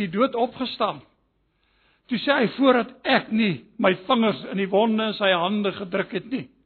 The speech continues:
en my hand in sy sy, sal ek nie glo nie."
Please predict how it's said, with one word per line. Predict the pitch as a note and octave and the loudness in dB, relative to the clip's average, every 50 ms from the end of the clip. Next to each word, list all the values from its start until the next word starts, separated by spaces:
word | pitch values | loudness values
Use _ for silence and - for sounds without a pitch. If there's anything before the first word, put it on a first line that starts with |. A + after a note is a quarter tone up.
| _ _ _ _ _ _ _ _ _ _ _ _ _ _ _ _ - | _ _ _ _ _ _ _ _ _ _ _ _ _ _ _ _ -4
en | - G#3 | 0 2
my | G#3 G#3 | 4 4
hand | G3 E3 G3+ A#3+ G#3 A#3 - | 4 4 4 2 2 0 -4
in | C4 G3 | -8 -8
sy | D#3+ - G#3 F#3 - - | -6 -4 -4 -4 -4 -4
sy, | - B3 A3 A3 F#3+ - - | -2 0 0 0 0 -2 0
sal | A3 G#3+ G3+ A3 - - | 2 2 2 2 0 0
ek | D4 G#3 F#3 - - | 0 0 0 0 -2
nie | G3+ F#3 F#3 | -2 -2 -2
glo | E3+ - - - G#3 G3 E3+ E3 - | -2 -6 -6 -2 0 0 0 0 -2
nie." | - - - | -6 -10 -14